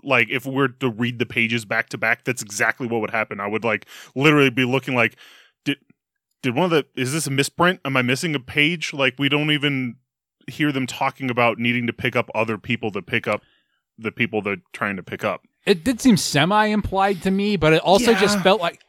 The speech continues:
Speaker 2: I was at a point where, like, "Wait, is this a flashback? Is this people Fuko picked up earlier, before?" Like,
Speaker 1: Before Volk? Yeah, what, what's going on? You know, how are we doing this?
Speaker 2: Yeah.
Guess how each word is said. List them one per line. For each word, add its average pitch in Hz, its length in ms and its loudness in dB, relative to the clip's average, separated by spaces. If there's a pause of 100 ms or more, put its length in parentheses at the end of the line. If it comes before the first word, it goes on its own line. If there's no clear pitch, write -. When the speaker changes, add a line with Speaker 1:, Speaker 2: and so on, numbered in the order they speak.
(120)
Speaker 2:
I 196 140 8
was 262 120 6
at 220 100 10
a 170 40 2
point 185 160 0
where, 165 100 2
like, 127 120 -2
"Wait, 165 160 4
is 131 100 0
this 180 140 -2
a 151 60 2
flashback? 156 640 0
Is 120 100 -8
this 160 260 -2 (200)
people 165 260 2
Fuko 156 420 4
picked 156 300 -2
up 143 240 4 (420)
earlier, 190 640 4 (240)
before?" 175 760 -2 (300)
Like, 135 160 2
Speaker 1:
Before 147 200 4
Volk? 143 400 2
Yeah, 127 200 4
what, 131 440 2
what's 135 340 0
going 123 340 0
on? 113 340 0
You 117 120 -2
know, 101 220 -4 (140)
how 127 200 2
are 120 60 0
we 117 140 0
doing 104 360 -2
this? - 340 -6 (120)
Speaker 2:
Yeah. 120 260 -10